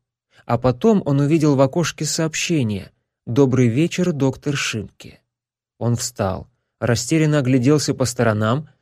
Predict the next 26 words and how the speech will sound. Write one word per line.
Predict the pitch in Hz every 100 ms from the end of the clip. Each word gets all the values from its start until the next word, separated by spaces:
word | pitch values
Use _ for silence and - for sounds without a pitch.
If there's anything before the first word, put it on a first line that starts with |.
| _ _
потом | 135 156 151
снова | - 175 156
сел | 127 - 143
за | 120
стол | 117 - 180 202 - _
и | -
быстро | 151 147 160 156
напечатал: | 160 156 175 - 123 113 113 - _
«Кто | - - 147 180
со | - 175
мной | 160 143 156
говорит?» | 139 165 170 117 - - _ _ _ _ _ _
«Я | - 117 123
здесь, | 101 101 135
чтобы | 165 - 175
помочь | 180 156 127 123 -
вам, | 123 127 -
доктор | 123 120 127 120
Шимки», | - 117 104 123 120 - _ _
тут | 135
же | 113 117
появился | 117 110 110 113 - 120
ответ | 120 113 110
в |
окошке. | 117 120 101 - - - _ _ _ _ -
«Хм, | 123 98 92